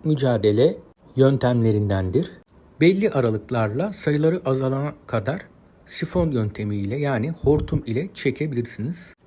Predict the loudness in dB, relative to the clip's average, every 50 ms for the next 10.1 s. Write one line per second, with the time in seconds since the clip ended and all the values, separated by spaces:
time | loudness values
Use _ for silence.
0 | -20 -8 -2 0 0 0 0 -2 -4 -6 -6 -4 -2 -2 -2 -2 -6 -12 -20 -20
1 | -20 _ -20 -4 2 4 4 4 4 2 0 0 -2 0 2 2 2 2 0 0
2 | -2 -2 -4 -4 -2 -2 0 0 0 0 -4 -4 -4 -6 -8 -6 -4 -4 -2 0
3 | 0 0 0 -2 -2 -2 -2 -2 -2 -2 -2 -2 0 0 0 0 -2 0 0 0
4 | 0 0 -2 -6 -6 -6 -4 -2 -2 -2 -2 -4 -8 -8 -4 -2 0 0 2 2
5 | 0 0 0 -4 -2 0 2 2 2 2 2 0 -2 -2 -4 -10 -8 -6 -6 -6
6 | -6 -6 -10 -20 -20 -20 _ _ -4 0 2 2 2 0 -2 -4 -4 -6 -4 -2
7 | 0 0 2 2 0 0 -2 -4 -6 -6 -6 -10 -16 -20 _ _ _ _ _ _
8 | _ _ -14 -4 2 4 4 6 6 4 2 2 0 0 2 2 2 2 2 0
9 | -2 -2 -2 -2 -2 0 0 2 2 0 0 0 -2 -4 -4 -6 -6 -6 -6 -6
10 | -6 -8